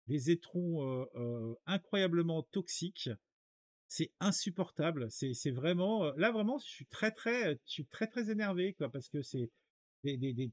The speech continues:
tels énergumènes, euh, c'est insupportable d'attaquer les gens comme ça, euh, pour des, pour des choses qui, euh, qui certes, on peut,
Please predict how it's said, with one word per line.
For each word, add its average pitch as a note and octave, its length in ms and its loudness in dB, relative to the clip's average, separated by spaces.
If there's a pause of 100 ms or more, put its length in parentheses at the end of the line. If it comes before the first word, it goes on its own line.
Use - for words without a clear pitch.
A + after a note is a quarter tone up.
tels G3 240 2
énergumènes, E3 600 2
euh, B2+ 680 -2
c'est - 320 -8
insupportable F#3+ 840 -2
d'attaquer C#3 420 -2
les C#3+ 100 0
gens C3 140 -4
comme C#3 200 -2
ça, G3+ 340 0
euh, C#3 60 0
pour B2+ 140 -6
des, B2+ 120 -2 (220)
pour B2 160 -4
des A#2+ 100 0
choses E3 500 0
qui, C3+ 300 -6
euh, A#2 340 -2 (440)
qui F#3 120 4
certes, B3 420 4 (160)
on D3+ 140 -2
peut, A#3 400 0